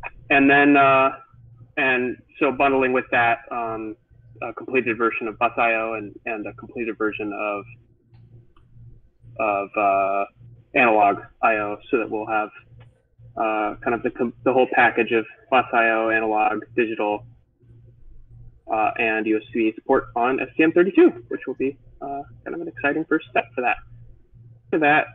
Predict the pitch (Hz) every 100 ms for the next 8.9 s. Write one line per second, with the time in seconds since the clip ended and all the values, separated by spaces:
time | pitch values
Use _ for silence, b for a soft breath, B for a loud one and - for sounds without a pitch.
0 | - 131 135 135 135 - 135 127 123 120
1 | 117 - _ _ - 143 - 123 117 135
2 | 120 120 - 120 110 113 117 - 120 110
3 | - - 127 120 - 123 117 - - 120
4 | 113 107 - 113 - 113 - 123 113 104
5 | 147 - 139 113 117 123 120 - _ -
6 | - - _ _ - - - - _ _
7 | - - - _ _ - - 120 117 107
8 | - - - 123 113 110 107 104